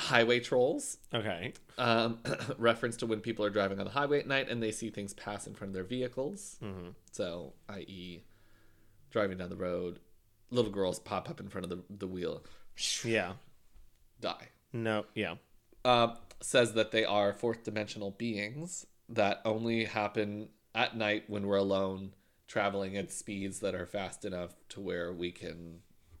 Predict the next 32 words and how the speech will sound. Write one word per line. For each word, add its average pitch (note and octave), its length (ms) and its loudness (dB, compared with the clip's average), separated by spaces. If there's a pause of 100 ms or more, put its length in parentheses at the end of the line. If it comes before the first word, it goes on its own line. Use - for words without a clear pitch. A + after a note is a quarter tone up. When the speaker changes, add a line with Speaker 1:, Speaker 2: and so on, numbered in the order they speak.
(280)
Speaker 1:
perceive - 520 -12
them. - 240 -14 (600)
Speaker 2:
No, C#3+ 160 0
I D#3 40 -2
think D#3 140 -4
that C3 100 -2
people A2+ 220 -2
are G2 60 0
just F#2 160 -8
tired F2+ 340 0
and, F2 300 -10
and, F2 360 -8
uh E2+ 200 -4 (960)
Speaker 1:
I F#3+ 120 -12
also - 240 -12
agree - 240 -14
with - 120 -16 (260)
that. - 160 4
Speaker 2:
<laughs> - 40 -10 (1700)
But, E3+ 120 12
I E3 100 12
mean, E3 120 6
things G3+ 200 4
are, F3 160 8
are, C#3 280 6
things E3 300 2
do A2+ 280 0
be D3+ 140 4
wild. A2 560 6 (200)
I C#3+ 80 4
mean, D#3+ 100 2
we've E3 280 4